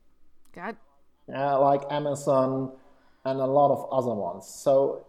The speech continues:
Speaker 2: also we got a lot of questions from our customers if we are affected,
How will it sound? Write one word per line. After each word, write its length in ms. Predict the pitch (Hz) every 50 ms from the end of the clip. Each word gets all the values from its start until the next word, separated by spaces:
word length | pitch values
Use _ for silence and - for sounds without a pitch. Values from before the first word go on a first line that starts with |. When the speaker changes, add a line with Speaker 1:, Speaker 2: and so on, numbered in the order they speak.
| _ -
Speaker 2:
also 220 | 156 160 - 151
we 200 | 131 139 175 180
got 260 | - - 156 151 143
a 40 | 139
lot 300 | 139 139 147 165 175 165
of 80 | 151 - -
questions 440 | - - 160 147 - - 151 123 -
from 180 | - 123 120 123
our 260 | 135 165 160 135 117
customers 720 | - - 120 117 - - - 131 123 127 143 147 - - - - - - _ -
if 240 | 139 127 - - -
we 240 | - 127 127 123
are 180 | 127 123 120 120
affected, 600 | 113 - - 151 151 147 151 - - 135 135